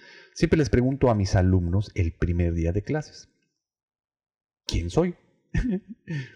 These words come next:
Y les hago un pequeño ejercicio, les digo, "¿Dónde estoy?".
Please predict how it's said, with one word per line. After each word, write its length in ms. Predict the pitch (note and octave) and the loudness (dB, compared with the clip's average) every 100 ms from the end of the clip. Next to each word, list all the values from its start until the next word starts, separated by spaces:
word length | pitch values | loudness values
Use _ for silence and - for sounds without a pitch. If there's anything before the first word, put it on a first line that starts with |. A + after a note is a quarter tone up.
| _ _ _ - | _ _ _ -4
Y 100 | E3 | 0
les 160 | D#3 | 4
hago 160 | A#2+ A#2+ | 4 4
un 180 | A2 B2 | 2 2
pequeño 300 | G2 E2 F2+ | 0 0 0
ejercicio, 500 | A#2 - F#3 - F2 | -2 -2 -6 -2 -2
les 120 | E2+ | 0
digo, 200 | F#2 F#2 | 0 0
"¿Dónde 480 | F#2 F2+ F2+ F2 G2+ | 0 0 0 0 0
estoy?". 420 | G#2 - C3 | -2 -4 -4